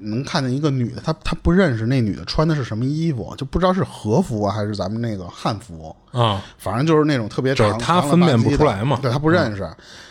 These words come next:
Speaker 1: 但是那女的在梦里边吧，他看不，看不清那女的本来的样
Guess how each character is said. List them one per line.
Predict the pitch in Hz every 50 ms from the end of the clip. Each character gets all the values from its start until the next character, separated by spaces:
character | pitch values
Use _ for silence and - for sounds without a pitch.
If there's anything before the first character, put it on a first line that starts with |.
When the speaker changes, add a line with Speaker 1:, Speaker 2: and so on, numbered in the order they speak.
| - - _ -
Speaker 1:
但 | 196 190
是 | 185 196
那 | 196 196
女 | 175 147 123 107
的 | 110 143
在 | 143 110
梦 | 117 156 175 165 143
里 | 113 98
边 | 90 87 87
吧， | 90 92 92 98
他 | - 170
看 | - - - 175 147 131
不， | 139 151 156 - - - - -
看 | - - 196 170
不 | 135
清 | 123 - 170 165 170
那 | 165 151
女 | 135 117
的 | - 76 110
本 | - - - 117 98
来 | 85 76 76 92 117
的 | 165
样 | 165 156 120 101